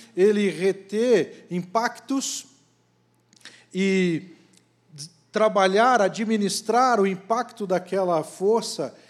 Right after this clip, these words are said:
trazendo-a novamente. E uma maneira de nós, é, exemplificarmos isso é vermos a modalidade salto com vara.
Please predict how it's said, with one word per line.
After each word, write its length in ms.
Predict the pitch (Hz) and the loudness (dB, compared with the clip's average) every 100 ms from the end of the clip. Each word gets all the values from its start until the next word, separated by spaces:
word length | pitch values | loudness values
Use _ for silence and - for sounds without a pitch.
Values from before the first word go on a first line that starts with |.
| - _ _ - | -20 _ _ -4
trazendo-a 1040 | 202 202 170 156 208 277 269 202 180 156 | 0 2 0 -2 -2 -2 -4 -4 -2 -2
novamente. 880 | 156 175 160 160 156 151 135 113 104 _ - - - | -2 -4 -4 -4 -4 -4 -6 -14 -16 _ -20 -20 -6
E 80 | 208 | 0
uma 140 | 247 | 2
maneira 360 | 226 208 214 190 | 4 4 6 4
de 100 | 190 | 2
nós, 480 | 185 180 175 - - | -2 -2 -4 -10 -12
é, 440 | 165 156 147 139 120 - - | -6 -4 -4 -6 -10 -18 -6
exemplificarmos 840 | 180 190 190 180 180 190 180 165 156 | -4 -2 -4 -8 -8 -6 -6 -6 -8
isso 320 | 202 - 220 - - - | -8 -8 -12 -14 -16 -4
é 320 | 175 170 147 | 0 0 -2
vermos 540 | 139 202 202 190 - | 0 0 0 -6 -8
a 80 | 180 | -8
modalidade 640 | 180 208 196 180 180 185 180 | -6 -4 -4 -4 -6 -8 -10
salto 340 | - 185 185 | -10 -12 -12
com 200 | 190 175 | -12 -8
vara. 340 | 139 160 - | -4 -4 -6